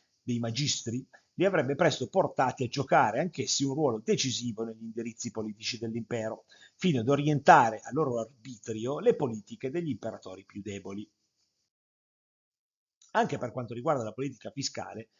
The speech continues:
Zosimo esprime un parere fortemente negativo su Costantino, che avrebbe semplicemente introdotto nuove tasse per aumentare le entrate dello Stato.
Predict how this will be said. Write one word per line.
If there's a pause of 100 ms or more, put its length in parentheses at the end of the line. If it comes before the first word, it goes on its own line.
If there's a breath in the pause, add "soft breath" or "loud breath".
(280 soft breath)
Zosimo
esprime
un
parere
fortemente
negativo
su
Costantino, (320 loud breath)
che
avrebbe
semplicemente
introdotto
nuove
tasse (280 loud breath)
per
aumentare
le
entrate
dello
Stato.